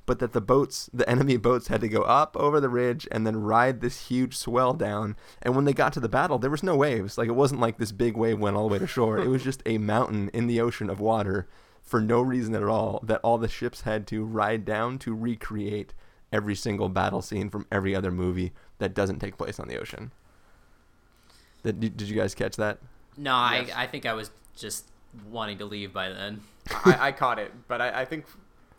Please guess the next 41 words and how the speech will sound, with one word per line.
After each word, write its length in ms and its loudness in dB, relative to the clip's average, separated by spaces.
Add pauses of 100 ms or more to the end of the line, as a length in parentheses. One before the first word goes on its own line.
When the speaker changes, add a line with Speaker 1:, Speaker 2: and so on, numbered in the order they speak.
Speaker 3:
for 100 -4
me 280 -2
it 60 -4
was 140 -8
more 220 -4
generally 720 -8 (340)
they 200 -8 (120)
tried 520 -2
to 120 -12
make 360 -12
boat 260 -4
fighting 560 -6
feel 500 -8
like 280 -8
Speaker 2:
<laughs> 280 -4
Speaker 3:
normal 180 -2
Speaker 2:
They 60 6
tried 300 2
to 60 -4
make 200 0
it 160 -4
Speaker 3:
land 0 -
fighting. 300 4
Speaker 2:
badass. 520 2
<laughs> 40 -14 (320)
Speaker 3:
Yeah, 160 2
they, 140 -4
n-, 240 -8
no, 160 2
they 100 0
tried 300 2
to 80 -6
make 180 -6
it 100 -10
feel 240 -6
like 200 -4
regular 340 -2
land 420 -6
fighting. 460 -8 (160)
Speaker 2:
<laughs> 200 -10
Yeah. 320 -6